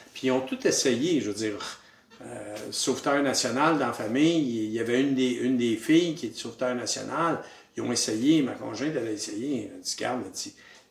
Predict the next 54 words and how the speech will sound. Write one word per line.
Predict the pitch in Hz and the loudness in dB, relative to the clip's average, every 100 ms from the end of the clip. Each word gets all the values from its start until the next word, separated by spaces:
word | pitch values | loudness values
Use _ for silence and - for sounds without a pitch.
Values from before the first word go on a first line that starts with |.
| - | -20
tes, | - | -20
tes, | - _ _ - _ _ | -20 _ _ -20 _ _
tes | 123 | -8
pieds | - 165 160 | -2 -2 0
kickent | 127 - - | -4 -8 0
pas, | 165 139 | 4 4
là, | 113 | 2
tu, | - 110 | -6 -8
tu, | - 107 - - _ - | -8 -14 -16 -20 _ -14
tu | - | -4
fais | 131 | 2
de | |
la | 131 | 2
montagne, | 131 120 139 143 135 | 4 2 2 2 4
t'as, | 123 120 113 | 2 0 0
t'as | 110 117 | -2 -2
des | 120 | -2
pattes | - 139 139 | 0 -2 0
de | 123 | 0
chèvre, | - 139 135 139 113 | 0 2 4 2 0
là, | 113 113 | -2 -2
c'est, | - 107 | -2 -2
c'est, | 113 107 | -2 -2
c'est, | 98 113 107 | -2 -2 -2
c'est, | - 104 | -4 -6
c'est | - | -6
barré | 110 127 123 123 131 117 | 2 6 6 6 2 0
ton | 107 | -6
affaire, | 104 107 104 101 | -10 -8 -8 -8
là, | 98 | -12
ça | - 107 | -12 -10
marche | 120 - - | -8 -8 -4
pas. » | 117 95 - - - - _ _ _ _ _ _ _ _ _ _ _ - - - | -4 -4 -10 -20 -20 -20 _ _ _ _ _ _ _ _ _ _ _ -10 -10 -10
Puis, | - 117 107 104 | -12 -8 -6 -6
euh, | 104 101 101 98 98 | -6 -6 -8 -8 -10
fait | - 123 | -12 -12
qu'elle | 107 101 | -10 -10
dit, « | - - | -12 -14
Tu | - 98 | -16 -10
te | |
rends-tu | 104 - - | -10 -8 -6
compte | - 240 | -4 -4
de | 160 | -8
ce | - | -6
que | 123 | -8
tu | - - | -10 -6
viens | 113 | -6
de | 107 | -4
dire, | 107 247 247 214 | -6 -6 -6 -10
là, | 208 | -12
tu | - | -12
sais ? | 190 - | -12 -14
Fait | |
que, | - | -20